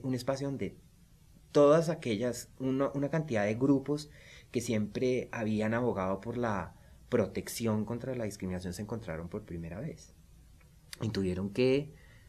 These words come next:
eh, verse la cara los unos a los otros y decir, "Bueno, ¿a qué le apostamos conjuntamente?" Siendo cada discriminación una forma, una, un, un universo,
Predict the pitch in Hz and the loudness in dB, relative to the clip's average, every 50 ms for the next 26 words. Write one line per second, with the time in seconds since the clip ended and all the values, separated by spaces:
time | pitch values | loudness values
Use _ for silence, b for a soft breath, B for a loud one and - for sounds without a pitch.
0 | B B B B - - - - 139 135 131 135 135 120 127 - - - - - | B B B B -20 -20 -16 -6 0 2 4 4 4 2 -2 -8 -12 -18 -20 -16
1 | - 127 120 139 135 127 120 - 143 139 143 - - 113 107 101 107 123 135 - | -10 4 8 8 8 8 8 2 2 0 0 2 2 0 2 2 0 0 -2 -2
2 | - 113 98 101 101 127 131 123 104 104 95 95 - 104 120 123 123 - - - | -2 0 0 0 0 0 -2 -2 -2 -4 -4 -4 -4 -8 -8 -6 -8 -10 -12 -14
3 | - b b b b b b b b b - 110 104 95 101 98 87 104 110 104 | -18 b b b b b b b b b -2 -2 -2 0 -2 -2 0 0 0 0
4 | 87 80 - - - - - - - - - - 117 113 - 117 104 104 104 104 | 0 -4 -8 -12 -18 -20 -20 -20 -14 -8 -2 -2 0 2 2 2 2 2 2 0
5 | 123 123 - - 90 92 95 - - 123 113 90 92 90 - 101 127 165 139 104 | -2 -4 -2 -2 -2 -2 -4 -4 -6 -6 -6 -4 -6 -6 -4 -4 -4 -4 -6 -6
6 | - 85 80 - 92 87 87 87 90 90 - - 98 101 107 117 127 117 117 - | -8 -8 -8 -6 -4 -4 -4 -4 -6 -6 -4 -4 -2 -2 -2 -4 -4 -6 -8 -8
7 | - 101 90 87 82 80 80 - - 87 82 80 78 85 85 92 92 95 - 110 | -6 -6 -4 -4 -6 -6 -8 -8 -8 -8 -8 -8 -8 -8 -8 -8 -8 -8 -4 -4
8 | 110 104 104 107 107 107 - - 107 101 101 101 104 117 - 123 123 127 131 135 | -2 -2 0 -2 -2 -4 -4 -6 -6 -4 -2 0 0 0 0 2 2 2 2 2
9 | 139 131 127 117 104 101 95 - 113 117 123 131 135 - | 2 2 2 2 0 0 -2 -4 -4 -4 -4 -4 -8 -10